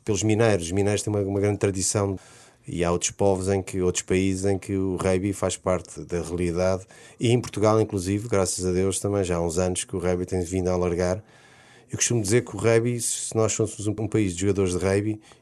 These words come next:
e não de futebol, atenção, eu gosto muito de futebol, mas, mas se fôssemos um jogador de país de rugby, acho que o nosso pib era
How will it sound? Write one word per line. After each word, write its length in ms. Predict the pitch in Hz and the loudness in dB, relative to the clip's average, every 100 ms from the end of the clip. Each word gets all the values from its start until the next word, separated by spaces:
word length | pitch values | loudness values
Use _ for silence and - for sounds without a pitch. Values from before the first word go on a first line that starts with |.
| _ | _
e 80 | 98 | 0
não 200 | 95 92 | 2 2
de 60 | |
futebol, 320 | - - 92 92 | -2 -4 0 0
atenção, 320 | 92 92 92 | -2 -4 -2
eu 60 | |
gosto 200 | 87 87 | -2 -2
muito 120 | 92 85 | -4 -6
de 60 | |
futebol, 300 | - 85 87 | -8 -4 -4
mas, 320 | 85 80 - - - - - - - - | -2 -6 -8 -16 -20 -20 -18 -18 -20 -8
mas 100 | 95 | -6
se 60 | - | 0
fôssemos 280 | 107 107 98 | 0 0 0
um 40 | |
jogador 320 | 90 110 101 | 0 0 0
de 60 | - | 0
país 240 | - 101 | 0 0
de 60 | 90 | 0
rugby, 280 | 98 101 104 | 0 2 2
acho 160 | 95 | 0
que 60 | - | 0
o 20 | |
nosso 200 | 101 - | 0 0
pib 180 | - 98 | -4 0
era 180 | 98 92 | 2 2